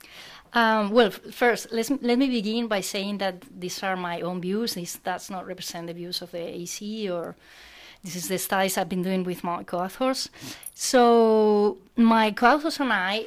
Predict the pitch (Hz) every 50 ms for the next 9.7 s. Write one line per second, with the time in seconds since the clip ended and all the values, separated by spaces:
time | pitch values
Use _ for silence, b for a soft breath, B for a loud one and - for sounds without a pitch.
0 | - - 220 208 196 196 190 190 180 180 - 247 240 233 233 226 208 214 202 196
1 | 196 - - _ _ _ _ _ _ _ _ _ _ _ - _ - 190 233 233
2 | 226 - 294 262 - 240 214 - - - - - - - 220 208 196 190 190 -
3 | - 220 - - 226 233 247 - 254 247 240 220 214 202 202 208 214 214 - 226
4 | 208 - - 202 180 170 170 185 190 196 214 202 220 208 202 190 185 180 202 214
5 | 214 208 196 190 185 185 180 180 190 190 - 269 294 254 190 175 185 190 B B
6 | B B B B B B B B _ - 254 285 277 269 - - - - 226 220
7 | 214 208 196 180 214 202 190 - 208 190 185 233 269 294 277 - 269 226 220 240
8 | 254 277 277 - - 262 233 226 240 247 233 226 - 277 262 220 202 - - -
9 | 214 202 190 220 220 226 220 214 214 208 208 202 202 208